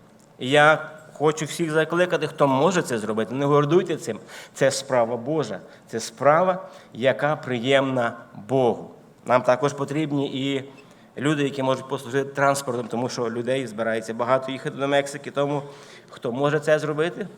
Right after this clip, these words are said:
дайте навіть мені знати. Я вірю, що Бог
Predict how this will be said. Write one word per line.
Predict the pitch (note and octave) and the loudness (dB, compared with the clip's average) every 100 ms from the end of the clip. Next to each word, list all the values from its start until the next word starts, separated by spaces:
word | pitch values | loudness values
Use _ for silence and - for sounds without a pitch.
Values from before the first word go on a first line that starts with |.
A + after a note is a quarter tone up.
| - - | -20 -14
дайте | G#2+ A#2+ B2 A#2+ | 0 2 2 -4
навіть | A#2+ A#2 A2+ | -4 -4 -6
мені | A#2 B2+ C#3+ | -6 -4 -2
знати. | C3+ C3+ C#3 D3+ - - - - - - | 0 0 -2 -12 -14 -20 -20 -20 -20 -14
Я | A#2+ A#2 | -2 0
вірю, | B2 C#3+ D3 | 0 -2 -2
що | C#3+ | -4
Бог | A2+ C3+ D3 C3+ | -4 0 0 0